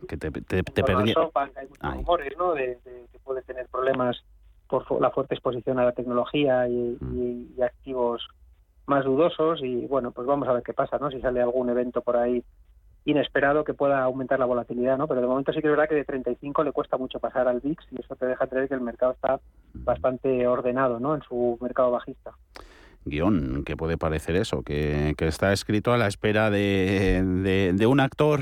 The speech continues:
Speaker 1: inesperado, a ver por dónde pueden ir los tiros. Pendientes estaremos de todo ello. Más, eh, valores, nos vamos a, nos vamos a Alemania. Víctor, esta es para ti. Nos preguntan a ver si le puedes echar un vistazo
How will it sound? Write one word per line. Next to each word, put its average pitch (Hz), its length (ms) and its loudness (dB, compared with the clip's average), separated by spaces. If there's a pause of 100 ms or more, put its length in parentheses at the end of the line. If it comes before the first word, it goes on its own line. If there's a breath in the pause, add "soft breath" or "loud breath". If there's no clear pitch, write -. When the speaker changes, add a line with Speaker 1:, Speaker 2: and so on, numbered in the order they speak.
Speaker 1:
inesperado, 131 1120 2
a 95 100 -2
ver 110 160 -2
por 107 200 2
dónde 104 680 4
pueden 104 240 4
ir 98 320 4 (280)
los 98 420 2
tiros. 82 320 0
Pendientes 92 440 2
estaremos 92 540 2 (480 loud breath)
de 90 220 2
todo 90 260 4
ello. 87 220 2
Más, 147 420 2
eh, 147 420 2
valores, 120 380 2
nos 110 180 0
vamos 135 340 2
a, 131 440 2
nos 107 460 0
vamos 135 260 2
a - 20 0
Alemania. 107 440 2
Víctor, 87 360 0
esta 117 220 -2
es - 80 -2
para 117 240 0
ti. 78 320 0
Nos 82 200 0
preguntan 104 500 0
a 113 80 2
ver 110 100 2
si 117 100 -4
le 107 80 0
puedes 110 280 0
echar 107 240 0
un 107 100 2
vistazo 113 460 0